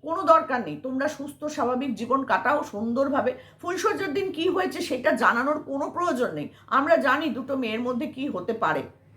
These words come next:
কী কী হয়, তো সেটুকুনি তোমাদের মধ্যে হয়েছে, তার বেশি তো আমাদের জানার দরকার নেই, তাই না?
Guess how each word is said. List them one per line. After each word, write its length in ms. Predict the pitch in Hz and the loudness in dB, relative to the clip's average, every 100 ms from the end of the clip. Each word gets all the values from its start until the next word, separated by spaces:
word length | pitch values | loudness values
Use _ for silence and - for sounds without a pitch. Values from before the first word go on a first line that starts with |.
| - | -8
কী 120 | 311 | -6
কী 180 | 285 370 | 0 0
হয়, 360 | - 190 165 - - _ - | 4 4 4 0 -10 _ -14
তো 80 | 311 | -8
সেটুকুনি 520 | - - 370 415 415 | -6 -6 -4 -4 -2
তোমাদের 320 | 403 392 381 | -2 -2 -2
মধ্যে 260 | 392 302 392 | -2 0 2
হয়েছে, 440 | 349 285 440 - - _ _ - | 2 0 -2 -4 -8 _ _ 4
তার 180 | 277 | 4
বেশি 260 | 269 359 339 | 4 -4 -2
তো 80 | 349 | 0
আমাদের 260 | 349 349 | 0 -2
জানার 280 | 254 311 311 | 0 0 2
দরকার 360 | 240 262 277 294 | 2 2 2 0
নেই, 140 | 190 | -2
তাই 260 | - 269 415 | -2 -2 -2
না? 220 | 359 | -4